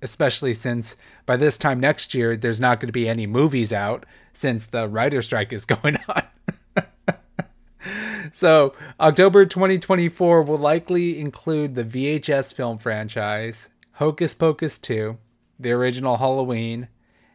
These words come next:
maybe a Final Destination movie or two, or Casper the Friendly Ghost with Christina Ricci. There's a lot to look forward to, and I can't wait to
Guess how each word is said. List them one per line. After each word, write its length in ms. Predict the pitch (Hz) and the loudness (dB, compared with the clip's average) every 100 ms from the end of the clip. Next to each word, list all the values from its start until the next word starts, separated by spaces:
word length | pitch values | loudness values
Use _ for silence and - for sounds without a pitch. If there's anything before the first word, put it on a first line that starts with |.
| - | -10
maybe 480 | 233 247 240 220 202 | -2 4 6 6 4
a 80 | 156 | 6
Final 320 | 175 156 147 | 4 2 2
Destination 680 | 139 127 135 120 117 - 113 | 0 -2 -4 -4 -4 -6 -8
movie 300 | 113 110 110 | -6 -6 -6
or 100 | 110 | -6
two, 360 | - 120 120 - _ _ _ _ _ - | -6 -8 -8 -12 _ _ _ _ _ 6
or 540 | 190 202 135 127 139 _ _ | 8 10 8 2 -4 _ _
Casper 580 | - 139 123 - - 131 | -2 2 2 -2 -2 -2
the 120 | 120 | -2
Friendly 340 | 113 127 117 110 | -4 -6 -6 -4
Ghost 500 | 120 127 - - - | -4 -4 -6 -14 -12
with 340 | 120 110 - - | -8 -8 -12 -10
Christina 440 | 123 - 120 110 | -10 -8 -8 -6
Ricci. 440 | 113 120 - 113 110 _ _ _ _ _ _ _ - | -6 -8 -8 -12 -12 _ _ _ _ _ _ _ 0
There's 160 | 214 220 | 2 6
a 60 | |
lot 180 | 226 226 | 6 4
to 100 | 233 | 4
look 160 | 214 - | 4 6
forward 300 | 233 214 - | 6 6 4
to, 260 | 117 98 _ _ - | -4 -6 _ _ -10
and 100 | 147 | -6
I 60 | 151 | 0
can't 260 | 185 180 | 0 0
wait 480 | 143 143 175 185 - | -4 0 0 -2 -6
to 460 | - 147 135 131 | -4 -2 0 -2